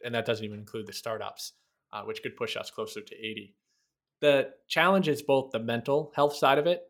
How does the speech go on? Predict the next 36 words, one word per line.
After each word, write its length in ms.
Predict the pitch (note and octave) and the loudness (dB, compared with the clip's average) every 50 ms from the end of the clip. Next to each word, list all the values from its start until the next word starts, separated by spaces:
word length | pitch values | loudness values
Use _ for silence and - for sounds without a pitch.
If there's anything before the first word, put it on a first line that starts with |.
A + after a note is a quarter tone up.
| _ _ | _ _
of 320 | A#2+ A#2 A2+ A2+ A2 - - _ _ _ _ | 0 2 2 0 -4 -8 -14 _ _ _ _
trying 380 | - - B2 A2+ A#2+ B2 B2 A2 | -4 0 0 0 0 -2 -4 -8
to 400 | - B2+ A#2+ A2+ A2 A2 G#2+ G#2+ _ _ _ _ _ _ _ _ _ _ _ _ _ _ | -6 -4 -4 -4 -4 -6 -8 -12 _ _ _ _ _ _ _ _ _ _ _ _ _ _
grow 300 | - A#2+ A#2 A2+ A#2 A#2+ | -4 0 2 2 4 4
an 80 | A2+ A2+ | 4 4
agency 680 | A2+ A#2 A#2 B2+ B2 - - C#3 C3 B2+ C3 C3 - - | 2 2 0 -4 -8 -6 -4 -2 -2 -2 -2 -6 -6 -6
and 300 | B2 A#2 A#2 A#2 A2+ - | -2 -2 -2 -2 -4 -6
be 100 | A#2 G2+ | -8 -10
supportive 540 | - - - _ - A#2 A#2+ C#3+ D#3+ D3+ - _ - | -10 -12 -14 _ -4 -2 0 0 0 -2 -6 _ -8
of 80 | A#2 A#2+ | -4 -4
everything 320 | A#2 A#2 A#2 A2+ B2+ A#2+ | -4 -4 -4 -8 -10 -10
you're 100 | A2+ A2+ | -8 -8
trying 220 | - B2 A#2+ A2+ G#2 | -6 -6 -6 -6 -6
to 80 | A2+ | -6
do 200 | G2+ A2 A2+ B2 | -4 -4 -2 -2
and 80 | A#2+ G#2 | -2 -4
the 60 | G#2+ | -4
amount 200 | G#2 G#2+ G#2+ F#2+ | -2 -2 -4 -4
of 60 | F#2 | -4
time 280 | - - G#2+ G#2 A2 A#2 | -8 -6 -6 -6 -4 -6
that 100 | A#2+ A#2 | -6 -8
it 100 | A2+ A2 | -8 -6
takes. 360 | - B2+ B2+ - - - - _ _ _ _ _ _ _ _ _ _ | -6 -8 -8 -8 -10 -18 -18 _ _ _ _ _ _ _ _ _ _
Uh, 180 | B2 A2+ - - - _ _ _ | -4 -4 -4 -6 -14 _ _ _
but 140 | F#3+ F3+ - | -6 -4 -4
the 60 | B2+ | -8
second 440 | - - - F3 E3 D#3+ - C#3 - | -8 -4 -2 -2 0 0 -2 -6 0
part 180 | - B2+ A#2+ | 2 2 4
of 80 | A#2 A2+ | 4 2
it 160 | A2+ A2+ A2 - | 0 -2 -2 -2
is 480 | - A#2+ A2+ A2 A2 A2 G#2 - - _ _ _ _ _ | 0 2 2 2 2 0 -6 -12 -14 _ _ _ _ _
having 360 | - C#3+ C#3+ C#3+ D#3+ D#3+ D#3 | 0 2 2 2 2 0 0
the 80 | C#3 A2+ | -2 -4
team 340 | - - - B2 A#2 A#2 A2+ | -6 -6 -6 -6 -4 -4 -4
around 360 | G#2+ G#2 G#2 A2 A2+ A2 A2+ | -4 -2 -2 -2 -2 -2 -2
you 220 | B2 C3+ B2+ C3 | -2 -2 -2 -6